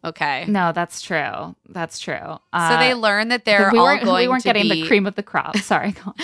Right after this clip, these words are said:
Speaker 1: They learn that they're going to be engaging in a little bit of competition for extra time with Clayton. And this means that they need to put on their Baywatch-approved uniforms, the classic red one piece,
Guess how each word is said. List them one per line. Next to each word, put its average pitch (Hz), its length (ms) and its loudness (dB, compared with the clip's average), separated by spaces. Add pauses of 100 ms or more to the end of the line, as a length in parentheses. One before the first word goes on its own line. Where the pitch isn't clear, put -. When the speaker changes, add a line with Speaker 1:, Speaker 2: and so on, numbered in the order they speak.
(300)
Speaker 1:
They 247 160 2
learn 220 280 0
that 247 100 -8
they're 277 180 -2
going 202 360 -2
to - 160 -10
be 170 480 -4
engaging 370 480 -4
in 381 60 4
a 269 40 0
little 214 180 2
bit 208 160 0
of 202 240 2
competition 170 760 -2
for 175 160 0
extra 185 360 -2
time 156 360 -4
with 156 200 -10
Clayton. 131 500 -10 (320)
And 190 140 -6
this 214 180 -8
means 247 320 -4
that 185 160 -14
they 180 140 -2
need 170 280 -8
to 143 300 -6 (240)
put 202 240 -2
on 254 180 2
their 254 140 -4
Baywatch-approved 202 1300 -4
uniforms, 165 760 -4 (300)
the 170 80 -10
classic - 540 -6
red 220 220 -2
one 160 260 -6
piece, 156 400 -10